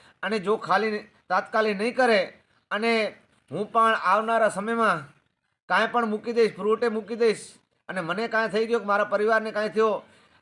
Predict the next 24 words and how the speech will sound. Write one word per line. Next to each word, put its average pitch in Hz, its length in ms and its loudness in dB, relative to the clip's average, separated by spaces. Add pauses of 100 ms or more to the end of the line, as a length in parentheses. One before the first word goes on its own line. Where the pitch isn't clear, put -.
(120)
એની 208 260 -4
જવાબદારી 214 500 2 (120)
વહીવટી 196 400 -2
તંત્રની 226 400 -2
રહેશે. 226 240 2 (160)
એકવાર 208 280 0
મારા 208 300 2
ઉપર 214 280 2 (360)
હુમલો 208 340 2
પણ 220 220 0
થઈ 208 160 2
ચૂક્યો 170 300 -6
છે. 117 140 -14 (2250)
અને 170 140 -10
મારા 185 340 4
ઉપર 220 200 2
હુમલાનું 214 520 2
કારણ 202 340 6 (420)
કે 214 140 2
વહીવટદારે 214 720 2 (480)
અને 185 120 -6
અધિકારીએ 214 520 2 (120)
એક 208 200 -2
જ 240 160 2